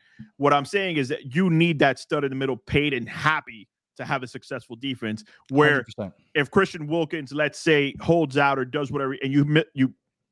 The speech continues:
Speaker 1: don't have him for a couple of games, we have other depth pieces like Raekwon Davis and Zach Zeeler that can fill in that void. That's kind of what I'm saying, but I,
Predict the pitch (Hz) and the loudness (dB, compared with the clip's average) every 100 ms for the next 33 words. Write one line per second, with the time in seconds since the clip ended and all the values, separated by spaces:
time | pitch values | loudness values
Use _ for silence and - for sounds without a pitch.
0 | 127 147 156 160 139 143 127 156 131 120 | 0 2 4 2 0 -2 0 0 -2 -2
1 | 127 196 160 123 - _ _ _ - 147 | 0 0 0 -6 -12 _ _ _ -2 2
2 | 143 165 170 160 156 151 120 156 151 _ | 4 2 -2 -6 -6 -6 -4 -2 -2 _
3 | _ - 170 139 120 123 143 147 143 139 | _ -10 -8 -6 -6 -2 0 2 2 0
4 | 127 147 151 127 127 120 135 131 113 214 | 2 0 0 0 -2 2 4 2 -2 -2
5 | 196 135 123 _ _ 139 143 123 147 139 | 2 0 -2 _ _ -2 -2 0 0 0
6 | 123 113 110 123 117 101 - 151 - 180 | 0 -2 0 0 0 0 0 0 0 -4
7 | 156 147 131 - 156 135 135 131 - _ | -4 -6 -8 -6 -6 -2 0 0 -2 _
8 | _ 156 | _ -8